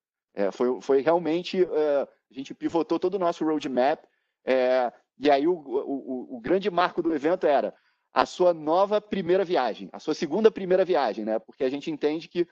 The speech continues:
conforme as cidades foram reabrindo, a experiência mudou. Falando de Uber Eats, eu acho que, é, a, a Uber Eats, quer dizer,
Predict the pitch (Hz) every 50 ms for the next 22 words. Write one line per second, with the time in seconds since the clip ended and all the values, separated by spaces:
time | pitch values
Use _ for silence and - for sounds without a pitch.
0 | _ _ _ - 143 127 151 147 151 160 151 - 160 139 143 139 135 - - 143
1 | 143 139 127 139 139 131 113 113 123 147 170 175 175 - _ _ _ _ - 131
2 | 131 - - 156 151 156 185 185 202 180 170 151 120 117 104 - _ _ _ _
3 | _ _ _ _ _ _ _ _ _ _ _ _ _ _ _ _ _ _ _ _
4 | _ _ _ _ _ _ _ _ _ _ _ _ _ _ _ _ _ - 156 156
5 | 185 214 226 190 190 220 185 208 202 180 170 165 139 - - - - 117 120 127
6 | 131 131 - - - 147 147 147 143 135 131 - 127 127 127 123 123 120 117 117
7 | 110 101 95 - _ _ _ _ _ _ _ _ _ _ - - - - 120 117
8 | - - 123 120 135 131 156 151 147 185 208 208 - 185 175 147 139 151 143 135
9 | 113 107